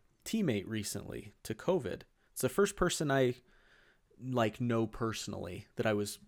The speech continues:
reasonably close with to die from covid, which I consider myself fairly fortunate in that regard, that I made it, you know, eighteen months or whatever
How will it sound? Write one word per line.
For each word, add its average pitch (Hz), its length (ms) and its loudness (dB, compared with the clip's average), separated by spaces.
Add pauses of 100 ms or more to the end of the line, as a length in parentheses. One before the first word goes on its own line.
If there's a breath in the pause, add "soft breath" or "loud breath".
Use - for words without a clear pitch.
(120)
reasonably 120 480 0
close 104 380 -4
with - 300 -8
to - 100 -2
die 92 220 0
from 82 200 -10
covid, - 400 -6
which - 180 0
I 135 40 6
consider 156 360 0
myself 151 380 2
fairly 151 440 2 (400 loud breath)
fortunate 175 520 2
in 107 100 2
that 101 180 0
regard, 107 400 0
that 110 140 0
I 110 60 0
made 110 240 2
it, - 240 -2
you 113 100 0
know, 104 180 -4 (800)
eighteen 113 380 2
months 107 280 0
or 113 60 0
whatever 101 380 0